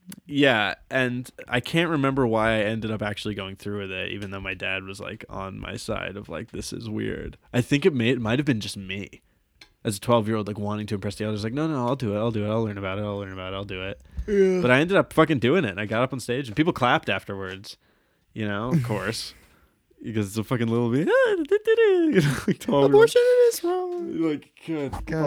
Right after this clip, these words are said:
Speaker 1: fucking
Speaker 2: dude, it's
Speaker 1: Christ,
Speaker 2: sickening.
Speaker 1: man. It's sickening.
Speaker 2: Sickening.
Speaker 1: It's sickening.
Speaker 2: The room. <laughs>
Speaker 1: The room that we created. This is where we would split.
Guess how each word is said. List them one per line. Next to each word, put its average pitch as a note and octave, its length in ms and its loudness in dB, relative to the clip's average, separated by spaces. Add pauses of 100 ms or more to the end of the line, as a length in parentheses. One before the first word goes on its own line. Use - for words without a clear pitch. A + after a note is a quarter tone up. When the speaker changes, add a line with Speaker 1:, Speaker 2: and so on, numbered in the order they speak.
(140)
Speaker 1:
fucking C3 140 -6
Speaker 2:
dude, C#3 80 -4
it's C3+ 300 -6
Speaker 1:
Christ, C3 340 2
Speaker 2:
sickening. A#2+ 120 -4
Speaker 1:
man. G#2+ 340 -8
It's A#2 200 -12
sickening. B2+ 300 0
Speaker 2:
Sickening. A#2 320 -4 (180)
Speaker 1:
It's A2+ 180 -16
sickening. - 520 -20 (1160)
Speaker 2:
The D3+ 120 4
room. C#3 380 4
<laughs> - 40 8 (1040)
Speaker 1:
The A2+ 100 -6
room A#2+ 500 -6
that G#2+ 180 -6
we C3 180 -6
created. B2 680 -6
This C#3 160 -4
is D3 120 -4
where C3 240 -2
we A#2+ 140 -4
would G#2+ 220 -8
split. - 560 -12